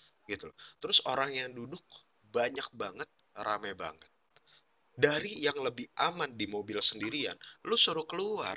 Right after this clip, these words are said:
ngumpul di tempat-tempat yang lebih rame, gitu loh.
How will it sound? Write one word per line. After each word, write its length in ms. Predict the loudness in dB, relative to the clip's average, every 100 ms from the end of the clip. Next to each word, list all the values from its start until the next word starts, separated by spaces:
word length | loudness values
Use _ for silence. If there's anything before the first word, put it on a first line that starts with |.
| -8 _ _ _ _ _ -2
ngumpul 840 | 0 0 -2 -8 -6 -2 0 -2 -4 _ _ _ _ _
di 80 |
tempat-tempat 640 | -4 -2 -2 -6 -6 -8 -6
yang 60 | -4
lebih 180 | -4
rame, 320 | -4 -6 -12 -12 _ _ _ _
gitu 260 | -10 -8
loh. 120 | -8